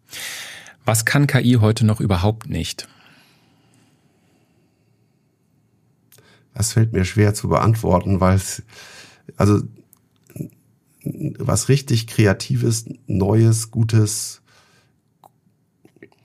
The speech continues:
Speaker 2: ähm, auf den Punkt bringen. Und was K I überhaupt nicht kann, ist kulturell intelligent zu sein.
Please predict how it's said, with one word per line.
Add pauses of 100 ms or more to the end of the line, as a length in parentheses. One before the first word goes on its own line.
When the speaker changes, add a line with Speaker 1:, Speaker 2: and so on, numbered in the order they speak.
(340)
Speaker 2:
ähm,
auf
den
Punkt
bringen.
Und
was
K
I
überhaupt
nicht
kann,
ist
kulturell
intelligent
zu
sein.